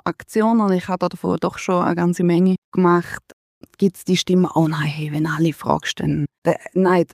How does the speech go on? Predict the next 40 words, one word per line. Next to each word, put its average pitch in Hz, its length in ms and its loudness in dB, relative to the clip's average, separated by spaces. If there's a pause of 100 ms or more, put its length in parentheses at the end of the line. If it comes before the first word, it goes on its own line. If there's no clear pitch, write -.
(120)
das 180 220 -2
kommt 170 260 0
nicht 185 260 0
gut. 226 480 -2
Und 185 420 0 (320)
wir 170 120 4
haben 170 200 2
aber 170 140 -4
bis 160 180 -6
jetzt 165 180 -4
immer 214 200 2
gesehen, 190 280 0
mal, 220 140 2
mal, 214 300 0 (200)
das 175 180 -6
kommt 185 240 0
schon 196 120 0
gut, 233 280 2 (420)
wenn 165 240 2
man 160 160 2
einfach 175 520 -4
von 175 220 0
vornherein 160 560 0
klarstellt, 160 840 -4 (400)
was 156 200 0
können 170 160 4
wir 156 80 2
machen 151 360 -2
und 151 120 -2
was 151 160 -8
können 151 140 -4
wir 143 80 -2
nicht 196 320 0
machen. 208 480 0 (460)
Und 175 460 2 (120)
das 208 120 2
ist 196 120 -2
etwas, 185 380 -2
was 175 100 2
mir 175 380 2